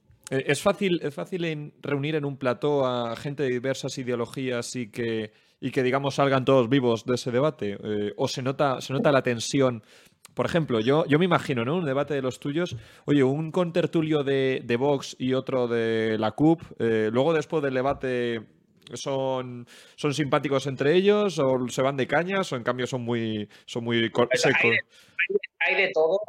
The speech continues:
Speaker 2: hay de todo y por suerte la ideología política nadie tiene que ver. De hecho, mira, me acuerdo de ayer mismo, mm, un tertuliano,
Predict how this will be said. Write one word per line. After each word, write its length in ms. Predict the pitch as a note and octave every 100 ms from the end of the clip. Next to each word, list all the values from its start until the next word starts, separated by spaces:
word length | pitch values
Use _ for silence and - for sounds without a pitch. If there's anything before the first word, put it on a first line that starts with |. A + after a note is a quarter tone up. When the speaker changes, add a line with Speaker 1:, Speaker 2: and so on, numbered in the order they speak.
| -
Speaker 2:
hay 160 | D3 D3+
de 140 | D#3
todo 260 | D3+ D#3+ F#3
y 200 | C#3+ A#2+
por 160 | B2+
suerte 380 | B2 C#3 C#3+ D#3+
la 140 | D3
ideología 460 | B2+ B2 A#2+ C3+ C#3
política 360 | C3+ B2+ C3+ C3
nadie 260 | A#2 A#2
tiene 240 | B2 A#2 G#2
que 80 |
ver. 280 | G2+ G#2 -
De 140 | A2+ B2
hecho, 260 | A#2+ D3+
mira, 360 | B2+ G#2+ G2+ -
me 160 | A2 A2
acuerdo 720 | A2 B2+ C3 C#3 C#3+ D3 -
de 320 | B2 A2+ A#2
ayer 400 | A2 G#2+ C3 C3
mismo, 640 | B2 A#2+ B2 C#3+ F3 - -
mm, 480 | A2+ G#2+ G#2 G2+ G2+ - -
un 160 | B2
tertuliano, 1000 | B2 B2 A#2 A#2 A2+ A2 G#2+ G2+ F#2+ -